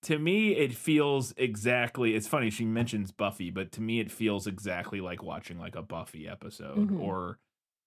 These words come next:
Speaker 1: or Doctor Who or something, where that those shows can fluctuate kind of
Speaker 2: Yeah.
Speaker 1: very sporadically
Speaker 2: Right.
Speaker 1: between silly and funny and goofy to, like, very serious and kind of intense.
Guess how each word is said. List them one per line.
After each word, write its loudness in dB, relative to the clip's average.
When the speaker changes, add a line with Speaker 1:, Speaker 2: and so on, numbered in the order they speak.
Speaker 1:
or -2
Doctor -2
Who -2
or -6
something, -8
where -4
that -8
those -2
shows -4
can -4
fluctuate -4
kind -4
of -10
Speaker 2:
Yeah. 0
Speaker 1:
very 4
sporadically 0
Speaker 2:
Right. -
Speaker 1:
between -2
silly 0
and -8
funny -2
and -8
goofy -2
to, -8
like, -6
very -4
serious -8
and -12
kind -8
of -10
intense. -10